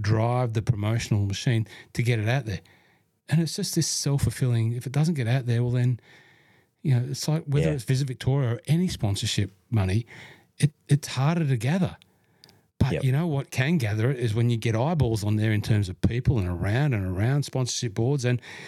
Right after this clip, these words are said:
Speaker 1: seeing
Speaker 2: Yeah.
Speaker 1: the best players that we've developed. And Cam Davis is there, and there's a, there's a lot of people watching Cam Davis.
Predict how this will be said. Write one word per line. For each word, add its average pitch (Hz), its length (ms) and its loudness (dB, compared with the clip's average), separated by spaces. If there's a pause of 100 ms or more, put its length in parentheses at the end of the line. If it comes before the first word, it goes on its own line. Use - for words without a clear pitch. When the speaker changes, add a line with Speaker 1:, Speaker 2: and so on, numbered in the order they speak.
Speaker 1:
seeing 127 480 0
Speaker 2:
Yeah. 92 100 4
Speaker 1:
the 107 80 0
best 104 380 -4
players 110 400 0
that 104 80 -2
we've 104 360 0
developed. 110 500 -2 (800)
And 110 260 0 (160)
Cam 147 240 -2
Davis 131 340 0
is 107 120 0
there, 107 280 0
and 107 300 0 (640)
there's 101 200 2
a, 107 140 0 (200)
there's 107 180 2
a 104 160 -2 (140)
lot 117 320 0
of 120 80 0
people 127 240 0
watching 113 300 0
Cam 107 240 2
Davis. 104 340 0